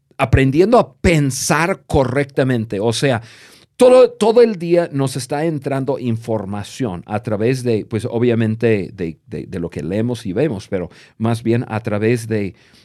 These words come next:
de, de todo lo que nos llega de la vida, eh, de, eh, de las palabras de otros,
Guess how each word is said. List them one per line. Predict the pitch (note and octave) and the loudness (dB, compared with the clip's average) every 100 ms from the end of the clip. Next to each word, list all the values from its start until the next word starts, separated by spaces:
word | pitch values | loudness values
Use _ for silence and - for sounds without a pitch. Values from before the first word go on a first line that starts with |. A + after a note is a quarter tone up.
| _ | _
de, | G#2+ A2 G#2 - | -6 -4 -4 -4
de | G#2 | -6
todo | G2 _ C#3 B2+ C3+ | -6 _ 0 2 4
lo | C#3 B2 | 2 2
que | A#2 | -2
nos | A2 G2 | -6 -6
llega | G#2+ G#2 B2 - | -6 -4 -6 -8
de | G2+ A2 | -8 -6
la | G#2+ G2+ | -4 -4
vida, | F#2+ G#2+ A2+ E2+ - _ | -6 -4 -4 -6 -12 _
eh, | F#2+ D#2 A#1 | -16 -16 -16
de, | F#2 G2 - - | -12 -14 -14 -16
eh, | F#2 - | -16 -16
de | B1+ F#2 | -14 -10
las | D#2+ - | -10 -10
palabras | G#2+ B2+ D3 B2 | -6 -4 -2 -4
de | B2+ | -4
otros, | C3 - - | -4 -6 -12